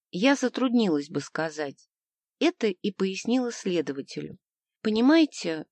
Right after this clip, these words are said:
не хочу врать. Может, покажу на человека, а он весь вечер нам прислуживал. Да,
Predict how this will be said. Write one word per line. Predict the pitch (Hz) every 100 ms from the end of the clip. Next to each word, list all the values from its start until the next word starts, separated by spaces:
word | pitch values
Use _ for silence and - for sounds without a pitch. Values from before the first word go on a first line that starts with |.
| -
не | 220
хочу | - 262 - 214 165
врать. | 175 175 143 - _ _ _
Может, | 220 269 262 - _
покажу | 208 - 277 339
на | 330
человека, | - 190 175 175 160 147 - 147 - _
а | 185
он | 254 311
весь | 240 208 -
вечер | 254 - 175
нам | 160 202 196
прислуживал. | 180 - 147 143 - 143 139 147 _ _ _ -
Да, | - 170 156